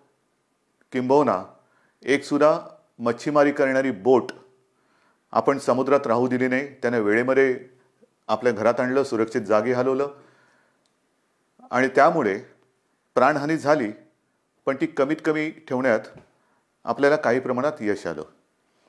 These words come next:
आर्थिक नुकसान तर झालेलं आहे. मोठी मोठी झाडं उन्मळून पडलेत, फळबागा उद्ध्वस्त झालेल्या आहेत, घरांचे छपरे उडून गेलेले आहेत, नुकसान अतोनात झाले.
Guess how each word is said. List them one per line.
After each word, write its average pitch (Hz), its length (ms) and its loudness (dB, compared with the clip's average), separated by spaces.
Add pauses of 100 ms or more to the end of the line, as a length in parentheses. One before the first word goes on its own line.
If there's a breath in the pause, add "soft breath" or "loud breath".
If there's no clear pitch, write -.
(1200)
आर्थिक 139 340 2
नुकसान 170 320 -2
तर 170 100 0
झालेलं 101 340 -4
आहे. 76 100 -12 (1300)
मोठी 131 240 2
मोठी 147 280 4
झाडं 120 240 4
उन्मळून 135 380 0
पडलेत, 120 380 0 (280)
फळबागा 123 360 4
उद्ध्वस्त 117 380 0
झालेल्या 107 340 2
आहेत, 104 200 2
घरांचे 117 360 -2 (100)
छपरे 131 200 -4
उडून 120 260 -2
गेलेले 98 300 -2
आहेत, 90 140 0 (760)
नुकसान 135 340 2
अतोनात 180 300 2
झाले. 92 300 -6